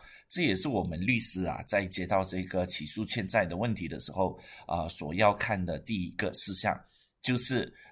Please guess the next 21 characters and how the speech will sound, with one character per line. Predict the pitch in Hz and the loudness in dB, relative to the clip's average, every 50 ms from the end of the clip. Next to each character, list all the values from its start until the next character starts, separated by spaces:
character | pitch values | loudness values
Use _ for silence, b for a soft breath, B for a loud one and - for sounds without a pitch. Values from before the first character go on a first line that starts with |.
| b - | b 0
呃， | 92 87 80 | 0 0 2
有 | 78 92 85 | 0 0 2
没 | 92 | 2
有 | 123 110 95 | 2 2 2
超 | - - - 95 92 | 2 2 4 4 4
过 | 90 95 110 107 92 | 2 2 0 0 0
这 | - 101 92 | 0 -2 -2
个 | 92 90 | -2 -2
法 | 90 - 76 65 | -2 -4 -4 -4
律 | 65 95 101 92 | -2 -4 -4 -4
规 | - - 120 110 98 | -4 -2 0 0 0
定 | 90 - 135 120 104 | 0 0 0 0 0
的 | 87 73 | 0 -2
有 | 69 64 71 | -4 -6 -6
效 | 78 - 123 107 95 | 0 2 2 4 4
时 | 92 - - 78 | 4 2 2 2
限 | - - 101 87 85 | 0 0 0 -2 -2
去 | - - 95 | -2 -4 -2
做 | 87 - 87 | -4 -4 -4
起 | 80 - - - | -4 -4 -4 -2
诉。 | - - - 98 - - | -2 -2 -2 -2 -6 -8